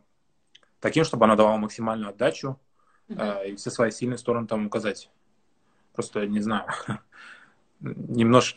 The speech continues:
Speaker 1: немножко стесня-, ну, по, по крайней мере, все, кто из русскоговорящего пространства, они немного стеснительные, по-моему.
Speaker 2: Ну,
Speaker 1: Особенно,
Speaker 2: да, у
Speaker 1: когда
Speaker 2: нас,
Speaker 1: на
Speaker 2: э,
Speaker 1: Западе живёшь, это замечаешь.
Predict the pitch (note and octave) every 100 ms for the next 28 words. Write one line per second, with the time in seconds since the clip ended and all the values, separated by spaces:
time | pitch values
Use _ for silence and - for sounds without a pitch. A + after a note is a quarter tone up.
0 | - B2+ C3+ C3+ - - - - - _
1 | C3 C3 - C3 - - C#3 C#3 C3 -
2 | C#3 - B2 A#2 G#2 G#2+ C3+ - A2 A2
3 | A#2 A2+ A#2 - A2+ - C3+ C#3 G#2+ G#2
4 | G2+ G#2 - B2 - G#2 G#2+ G2 - F#2+
5 | F#2+ G2 _ _ _ _ _ _ _ _
6 | _ _ - B3+ C4+ - B3+ A3+ G#3+ A3
7 | A#3+ - - A2+ - B2 A#2 G#2+ A2+ A2
8 | C3+ B2 - G2+ G#2 G#2+ - G2 -